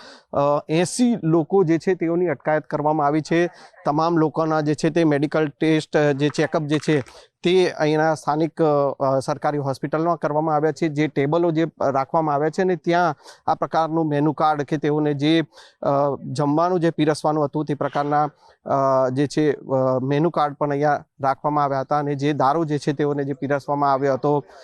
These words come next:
તે, અ, ક્યાંથી આવ્યો તે હવે પોલીસ માટે તપાસનો વિષય છે અને આખે આખો જે હાઈ પ્રોફાઇલ, અ, દારૂની પાર્ટી જે પકડાઈ છે, અ,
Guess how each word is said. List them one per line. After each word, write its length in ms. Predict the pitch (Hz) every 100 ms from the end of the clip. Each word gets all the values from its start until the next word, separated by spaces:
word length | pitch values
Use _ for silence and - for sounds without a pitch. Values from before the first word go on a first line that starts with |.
| - _ -
તે, 280 | 214 254 190
અ, 240 | 170 156
ક્યાંથી 380 | 139 165 - 170
આવ્યો 420 | 147 156 170 - -
તે 100 | 165
હવે 180 | 151
પોલીસ 380 | 160 156 160 147
માટે 220 | 147 143
તપાસનો 440 | 156 139 147 - 151
વિષય 280 | 139 151 143
છે 140 | 160
અને 140 | 151
આખે 260 | 147 135 156
આખો 280 | 139 - 156
જે 160 | 147
હાઈ 580 | 147 127 - - - 147
પ્રોફાઇલ, 580 | - 139 - 165 160 127
અ, 420 | - 135 131 131 117 139
દારૂની 360 | 139 147 151
પાર્ટી 360 | 139 139 139 165
જે 80 | 147
પકડાઈ 360 | 143 - 139
છે, 260 | 139 160 175 _ - _ _
અ, 80 | -